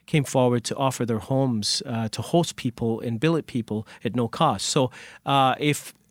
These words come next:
expe-, if the expense is an issue and you'd like to experience some good old maritime hospitality, just go on the website and check it off, because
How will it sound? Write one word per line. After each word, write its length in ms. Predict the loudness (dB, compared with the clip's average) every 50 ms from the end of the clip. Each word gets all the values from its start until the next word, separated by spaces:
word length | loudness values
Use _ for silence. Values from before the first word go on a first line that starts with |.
| _ _ _ _ _ _ _ -16 -8
expe-, 320 | -6 -6 0 2 2 2
if 140 | 2 0 0
the 80 | 0 -4
expense 420 | -2 -2 0 2 4 4 4 2
is 120 | 2 2 4
an 100 | 4 4
issue 400 | 4 4 2 0 0 0 2 2
and 100 | 2 2
you'd 120 | 2 4
like 160 | 4 2 2 2
to 80 | -2
experience 340 | -4 -2 -2 -2 -2 0 0
some 160 | 0 -2 0
good 140 | 2 2 4
old 260 | 4 4 4 2 0 -8 -20 -20 -20 -20 -10 -4
maritime 520 | 0 4 4 6 4 4 4 2 2 2
hospitality, 680 | 2 2 0 0 -2 -4 -4 0 2 2 4 4 4 2
just 220 | 2 2 0 2
go 100 | 2 4
on 120 | 4 4 4
the 80 | 4
website 500 | 4 4 2 2 0 -2 -2 -2 -2 -2
and 240 | -4 -6 -6 -6 -8
check 240 | -4 -4 -4 -2 0
it 60 | 2
off, 200 | 4 4 2 2
because 300 | -2 -4 -2 0 -2 -2